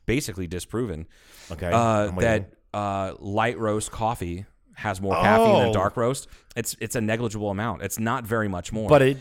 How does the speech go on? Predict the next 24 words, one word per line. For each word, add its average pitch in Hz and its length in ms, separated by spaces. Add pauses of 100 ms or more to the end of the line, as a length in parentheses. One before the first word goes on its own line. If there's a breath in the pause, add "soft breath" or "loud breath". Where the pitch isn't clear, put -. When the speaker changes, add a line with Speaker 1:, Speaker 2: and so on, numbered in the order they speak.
Speaker 1:
It's, 139 260
Speaker 2:
it 139 160
Speaker 1:
it's, 139 40
Speaker 2:
is. 104 360
Speaker 1:
it's, 104 80
it's - 160
a, 151 180
it's 127 120
a 135 40
measurable 131 580
amount, 95 460
but 107 180
not 107 540
enough 104 320
to, 101 300
uh, 90 340
really 95 320
change 98 360
too 101 140
much 90 440 (120)
of 92 220
a 87 40
human 87 300
being. 76 240